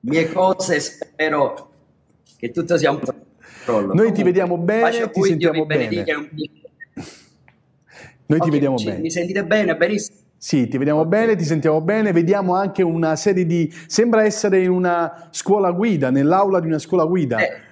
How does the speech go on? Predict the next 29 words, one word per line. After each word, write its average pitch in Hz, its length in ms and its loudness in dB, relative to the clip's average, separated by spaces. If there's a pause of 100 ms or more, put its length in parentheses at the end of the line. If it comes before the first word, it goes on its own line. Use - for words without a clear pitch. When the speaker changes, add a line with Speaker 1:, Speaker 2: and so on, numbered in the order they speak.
(320)
Speaker 2:
una 165 180 2
cosa 196 240 0
del 190 180 2
genere, 180 260 2
Speaker 1:
grosso 139 220 0
Speaker 2:
vedi? 180 120 0
Speaker 1:
modo 185 280 2
sì, 147 340 -6 (400)
Speaker 2:
<laughs> - 240 -6
Speaker 1:
grosso 180 460 0
modo 170 280 2
sì, 147 320 -6 (340)
è - 100 -2
il 156 60 0
nostro 180 380 0
piccolo 175 400 0
ufficio 170 500 -2
dove 143 640 0 (340)
da 160 240 0
qui 214 540 -2
partono 202 420 -2
un 175 120 -6
poco 165 400 2
tutti 175 260 -8
i 156 40 -4
vari 160 280 0
progetti, 151 880 -4
le 156 180 4
idee 151 600 0